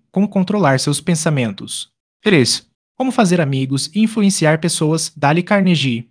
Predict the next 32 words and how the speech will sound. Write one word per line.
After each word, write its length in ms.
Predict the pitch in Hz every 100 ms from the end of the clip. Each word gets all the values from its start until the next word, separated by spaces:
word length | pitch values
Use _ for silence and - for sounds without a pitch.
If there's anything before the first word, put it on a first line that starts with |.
| -
Melhorar 380 | 156 175 165 165
Suas 260 | - 214 196
Relações 500 | 202 202 - 151 147
Interpessoais. 1040 | 180 208 185 - 208 143 107 - - - _ _ _ -
Quatro. 360 | 156 139 113 113 _ _ _ -
Os 100 | -
Quatro 360 | 165 185 190
Compromissos, 760 | 185 180 190 151 120 131 123 -
do 100 | 135
Miguel 300 | 147 135 165
Ruiz, 480 | 185 180 117 - - -
Princípios 500 | 147 - 147 156 -
para 160 | 175
uma 140 | 175 135
Vida 240 | 156 165
Mais 220 | 131 147
Leve. 420 | 151 123 117 113 - _ _ _
Como 140 | 196 202
a 40 |
autoajuda 480 | 180 180 143 147 170
complementa 580 | 208 208 214 165 156 139
a 20 |
terapia. 440 | 165 175 180 180
A 40 | 160
autoajuda 480 | 160 170 131 143
não 140 | 175 175
substitui 580 | 208 180 - - 135 120
a 60 |
terapia, 580 | 117 165 175 175 170 175 _
mas 240 | 180 170 -
pode 280 | 190 185
complementá-la. 840 | 190 202 208 185 147 147 123 107